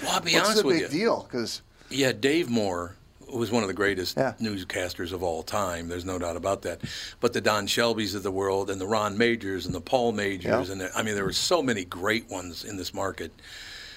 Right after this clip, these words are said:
Speaker 1: and in Chicago. You had all these great people. I go to New York and I tune in.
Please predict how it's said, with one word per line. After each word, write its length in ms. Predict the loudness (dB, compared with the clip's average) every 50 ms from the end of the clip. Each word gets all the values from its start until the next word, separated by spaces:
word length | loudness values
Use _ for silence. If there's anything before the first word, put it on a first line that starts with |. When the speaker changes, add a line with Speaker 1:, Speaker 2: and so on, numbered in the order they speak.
| -16 -2 4 4
Speaker 1:
and 120 | 4 4
in 140 | 4 0 -2
Chicago. 540 | -2 -4 -4 0 2 2 2 2 0 0 -2
You 160 | 0 0 0
had 120 | 0 0
all 160 | 0 0 0
these 140 | -2 -4 -6
great 220 | -6 -6 -6 -6 -6
people. 340 | -8 -8 -4 -4 0 2
I 80 | 2 2
go 140 | 4 2 2
to 60 | 2
New 80 | 2 0
York 340 | 2 2 2 2 0 -2 -4
and 100 | -6 -6
I 60 | -6
tune 320 | -4 -2 0 0 0 2
in. 340 | 0 0 -2 -2 -4 -6 -10